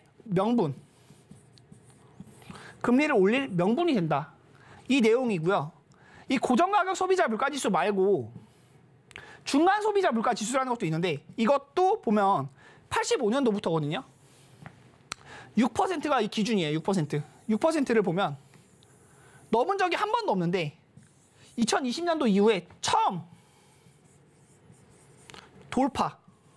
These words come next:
이 육 프로를 넘은 적이 없었는데 이 구간에서 처음으로 돌파가 나왔다.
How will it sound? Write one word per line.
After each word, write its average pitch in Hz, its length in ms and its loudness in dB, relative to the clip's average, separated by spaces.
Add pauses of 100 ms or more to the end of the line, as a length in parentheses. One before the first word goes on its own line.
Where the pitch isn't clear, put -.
(400)
이 254 160 4
육 240 140 -2
프로를 240 540 2 (1500)
넘은 302 240 0
적이 381 160 0
없었는데 180 680 -2 (520)
이 277 100 2
구간에서 277 360 0
처음으로 427 380 0
돌파가 226 360 0
나왔다. 147 560 -2